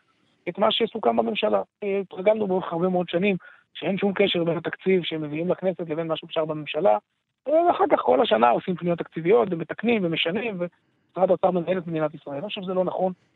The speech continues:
אמיתית, מקצועית, ובסוף מתעלל במשרדים, ומתעלל ברשויות, ומתעלל בציבור, שצריך לקבל את הכסף בזמן, וכל מה שאנחנו עושים עכשיו זה לוודא שכל מה שאושר בממשלה, בין אם זה תוכנית מיגון לצפון, והתקציב לרשויות,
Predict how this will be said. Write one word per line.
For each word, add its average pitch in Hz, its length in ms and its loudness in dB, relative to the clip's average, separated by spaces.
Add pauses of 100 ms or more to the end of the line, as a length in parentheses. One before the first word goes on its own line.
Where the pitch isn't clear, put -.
(140)
אמיתית, 170 440 -4
מקצועית, 175 520 -2
ובסוף 143 360 -8
מתעלל 156 320 0
במשרדים, 165 580 -2
ומתעלל 147 340 -8
ברשויות, 160 520 -2
ומתעלל 151 300 -4
בציבור, 170 480 0 (400)
שצריך - 180 -10 (120)
לקבל 175 160 2
את 170 80 -8
הכסף 165 240 -2
בזמן, 165 380 2 (540)
וכל 160 500 0
מה 202 80 2
שאנחנו 170 220 0
עושים 160 160 -4
עכשיו 160 200 -2
זה 156 100 -2
לוודא 151 300 0 (400)
שכל - 400 0
מה 190 160 2
שאושר 180 500 0
בממשלה, 151 540 -2
בין 151 180 0
אם 170 140 -4
זה 170 220 2
תוכנית 170 320 -8
מיגון 160 220 -4
לצפון, 147 460 -6 (500)
והתקציב 170 520 0
לרשויות, 151 560 0